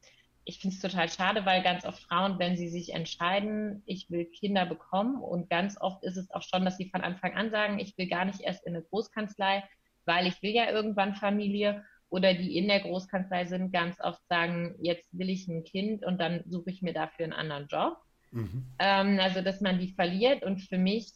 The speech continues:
Speaker 1: ähm, war immer klar, nee, ich, also es stand für mich nie zur Debatte, den Job genauso weiterzumachen wie vorher. Ähm, was sicherlich daher kommt, dass ich selber aus einer Familie komme, wo beide Eltern immer voll berufstätig waren. Ähm, ich kannte es dadurch gar nicht anders und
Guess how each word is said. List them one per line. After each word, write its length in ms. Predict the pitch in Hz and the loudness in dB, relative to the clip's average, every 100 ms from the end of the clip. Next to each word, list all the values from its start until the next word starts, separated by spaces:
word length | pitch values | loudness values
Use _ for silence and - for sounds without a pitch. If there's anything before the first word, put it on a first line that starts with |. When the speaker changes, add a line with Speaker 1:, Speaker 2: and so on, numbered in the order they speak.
| _ | _
Speaker 1:
ähm, 380 | 185 190 190 180 | 2 4 4 2
war 240 | 185 190 - | 2 2 2
immer 200 | 180 175 | 0 -2
klar, 260 | - 185 | -2 -2
nee, 220 | 180 196 - | 0 -2 -4
ich, 160 | - _ | -8 _
also 260 | - 180 175 - | -4 -2 -4 -6
es 120 | 180 | -10
stand 240 | - 185 202 | 0 0 2
für 80 | 208 | -2
mich 160 | 202 | 0
nie 180 | 196 185 | -2 0
zur 140 | 196 | 2
Debatte, 380 | 175 170 175 220 | 2 2 0 0
den 140 | 185 170 | -2 0
Job 180 | 175 - | -2 -2
genauso 360 | 180 175 175 | -2 -2 -2
weiterzumachen 720 | 170 180 196 196 185 175 175 | -2 -2 -4 -6 -4 -2 -2
wie 140 | 170 165 | -6 -6
vorher. 400 | - 208 214 214 - _ _ _ _ _ | -2 0 2 -2 -4 _ _ _ _ _
Ähm, 520 | 180 185 185 185 175 175 | 4 6 6 4 4 2
was 260 | 175 175 - | 2 2 -6
sicherlich 380 | 190 190 185 | -2 0 0
daher 180 | 190 180 | 2 0
kommt, 200 | - 196 | 0 0
dass 220 | 185 180 - | 0 0 -6
ich 160 | 180 | -4
selber 380 | 170 185 190 - | 2 4 4 2
aus 140 | 185 175 | -2 -4
einer 140 | 170 - | -4 -4
Familie 360 | 180 185 180 | -2 0 0
komme, 340 | 175 190 196 175 | -2 -2 -2 -2
wo 100 | 170 | -2
beide 260 | 160 165 | 0 0
Eltern 300 | - 185 190 | -2 -2 -4
immer 240 | 165 165 160 | -4 -6 -6
voll 120 | - 165 | -4 -4
berufstätig 760 | 160 196 208 - 220 208 208 - | -2 -4 -8 -6 -4 -2 -6 -2
waren. 340 | 202 220 262 - _ _ _ _ _ _ _ | -2 0 -4 -10 _ _ _ _ _ _ _
Ähm, 460 | 185 185 185 180 175 | 2 4 4 2 0
ich 200 | - - | -4 -6
kannte 360 | - 185 226 247 | -4 0 0 -2
es 100 | - | 0
dadurch 320 | 220 220 - | 0 0 -2
gar 160 | 208 214 | 0 0
nicht 220 | 226 - | -2 -2
anders 460 | 208 226 240 240 - | -2 2 0 0 -4
und 280 | 190 185 | -4 -4